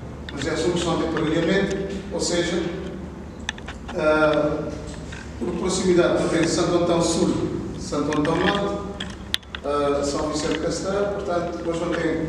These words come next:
São Nicolau, Sal, Boa Vista, Maio, Fogo, Braga, Santiago Norte, Santiago Sul. Agora, ah, depois, ali tem cinco jogos,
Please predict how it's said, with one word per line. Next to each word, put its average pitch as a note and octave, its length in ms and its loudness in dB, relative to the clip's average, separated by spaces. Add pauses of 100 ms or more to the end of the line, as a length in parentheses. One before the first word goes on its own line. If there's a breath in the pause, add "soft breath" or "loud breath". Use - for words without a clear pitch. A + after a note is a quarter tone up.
(920)
São F#3 260 4
Nicolau, - 640 2 (240)
Sal, F#3 580 0 (440)
Boa E3 240 2
Vista, D#3+ 340 0 (440)
Maio, F#3 460 2 (640)
Fogo, D#3 400 2
Braga, D#3+ 560 2 (240)
Santiago D3+ 500 0
Norte, D#3+ 320 0 (200)
Santiago D3+ 560 -4 (140)
Sul. - 320 -8 (1400)
Agora, - 480 0 (460)
ah, D3 540 4 (920)
depois, F#3 560 2 (1400)
ali F#3+ 200 0
tem G#3 140 0
cinco G#3+ 300 2
jogos, G3 320 2